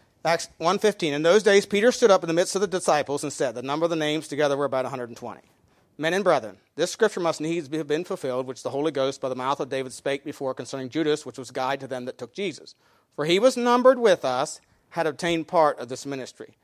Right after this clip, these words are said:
Now this man purchased a field with a reward of iniquity, and falling headlong, he burst asunder in the midst, and all his bowels gushed out."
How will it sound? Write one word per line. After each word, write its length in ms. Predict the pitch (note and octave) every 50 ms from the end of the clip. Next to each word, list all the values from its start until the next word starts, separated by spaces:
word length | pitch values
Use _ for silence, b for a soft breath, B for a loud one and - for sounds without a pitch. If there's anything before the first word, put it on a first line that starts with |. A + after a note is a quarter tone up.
| b b b b b b b -
Now 100 | C#3 D3
this 180 | F3 F#3+ G#3+
man 200 | A3 G#3 G3+ G#3
purchased 360 | G3+ F#3+ F3+ F3 - F#3+ -
a 40 | G#3+
field 300 | - - D3 C#3 C3+ C3+
with 140 | C3+ C3 -
a 80 | C3 B2+
reward 420 | C3 C3+ C#3 C3+ C3 C3+ C#3+ E3
of 60 | F3
iniquity, 340 | G3+ F#3 E3 C3 - C3+ C3
and 100 | C3+ B2+
falling 280 | - C#3+ D3+ D#3 D3+ C#3
headlong, 420 | D#3 E3 E3 D3+ C#3 C#3 C#3 C3+
he 80 | C3+ C3
burst 320 | A#2+ C#3 C#3 D#3 - -
asunder 380 | D#3+ - - D#3 D3 C#3+ C#3+ C#3
in 80 | C3
the 80 | C3 C3
midst, 320 | D3 D#3 D#3+ - - -
and 100 | - C3
all 160 | B2+ B2+ C3+
his 160 | C3+ C#3+ C3 A#2
bowels 320 | C3 B2 A#2+ A#2+ A#2 -
gushed 260 | - A#2+ G#2+ - -
out." 200 | B2+ G#2 E2 -